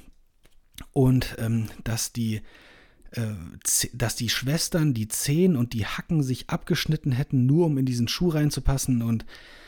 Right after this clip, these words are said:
ja, und er, er, er erzählt halt immer mehr über das Buch, woraufhin, äh, die Mutter dann einmal sagt, "Spoiler-Alarm", so, ja, ein kleiner Z-, äh, Wink mit dem Zaunfall, dass er aufhören sollte. Und irgendwann sagt dann der Jamie auch, ähm, dass er bitte aufhören soll,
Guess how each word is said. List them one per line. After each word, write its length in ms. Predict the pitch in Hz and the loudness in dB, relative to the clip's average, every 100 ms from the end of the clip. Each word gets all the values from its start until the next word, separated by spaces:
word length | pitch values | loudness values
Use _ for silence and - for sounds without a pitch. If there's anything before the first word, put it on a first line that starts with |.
| - | -20
ja, 300 | - 104 113 - - | -6 -2 0 -2 -4
und 160 | 123 120 | -2 0
er, 160 | 117 101 113 101 95 | -2 -4 -10 -12 -10
er, 180 | - 147 | -4 -4
er 140 | 147 | -6
erzählt 400 | - 147 - 208 | -6 -2 2 2
halt 120 | 180 135 | 2 2
immer 220 | 190 147 | 4 4
mehr 220 | 147 180 | 4 2
über 140 | 170 | 2
das 200 | 151 139 | 2 0
Buch, 440 | - 175 196 185 - | -2 2 4 4 2
woraufhin, 600 | 127 120 127 - 139 135 | 0 0 0 2 2 2
äh, 300 | 107 120 117 | 0 0 -2
die 120 | 110 | -2
Mutter 220 | 120 151 139 | -2 0 0
dann 140 | 117 | -2
einmal 260 | 123 135 120 | -2 -2 0
sagt, 280 | 117 110 | -2 -4
"Spoiler-Alarm", 960 | - - 170 180 175 160 120 120 120 120 - | -8 0 2 2 0 0 0 0 0 -2 -4
so, 320 | 110 107 107 - - - - - _ - | -4 -4 -4 -10 -20 -20 -20 -20 _ -10
ja, 100 | 101 | -4
ein 120 | 110 | -4
kleiner 340 | - 113 113 107 | -2 0 0 0
Z-, 160 | - | -4
äh, 160 | 113 104 | -4 0
Wink 200 | 160 - | 0 0
mit 120 | 165 | 0
dem 100 | 131 | 0
Zaunfall, 580 | - 117 151 - 127 117 | 0 0 0 0 -2 0
dass 180 | 107 120 | -2 -2
er 180 | 104 | -2
aufhören 400 | 131 160 175 156 | -2 0 2 2
sollte. 360 | 135 131 147 131 | 2 2 2 0
Und 120 | 117 | 0
irgendwann 320 | 120 180 160 | 0 2 2
sagt 200 | 131 139 | 2 0
dann 100 | 151 | 0
der 100 | 127 | 0
Jamie 320 | 120 123 143 127 | 0 0 0 0
auch, 320 | 123 127 - - - - _ _ - - | -2 -2 -4 -16 -20 -20 _ _ -20 -8
ähm, 260 | 120 113 | -2 -2
dass 180 | 110 - | -2 -2
er 60 | 120 | 2
bitte 160 | - | 2
aufhören 320 | 113 156 170 139 | 4 4 4 4
soll, 320 | 123 120 | 2 2